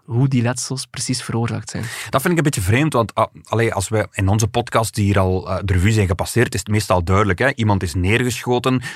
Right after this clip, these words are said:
Speaker 2: de, de, de
Speaker 1: Mhm.
Speaker 2: wetsdokter concludeert dan, ah, er zit een schotwonde in de rug,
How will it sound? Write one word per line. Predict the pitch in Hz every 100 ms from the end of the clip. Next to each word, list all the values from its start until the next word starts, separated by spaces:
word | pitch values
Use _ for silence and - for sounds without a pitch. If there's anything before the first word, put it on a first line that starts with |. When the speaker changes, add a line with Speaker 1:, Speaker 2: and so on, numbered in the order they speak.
| -
Speaker 2:
de, | 85 90
de, | 101
de | 92
Speaker 1:
Mhm. | 104 113 90
Speaker 2:
wetsdokter | 95 98 101 98
concludeert | 110 95 92 87 98
dan, | - 98
ah, | 101 90
er |
zit | 95 90
een | 87
schotwonde | - 147 - 104 101 92
in | 87
de | 87
rug, | 110 123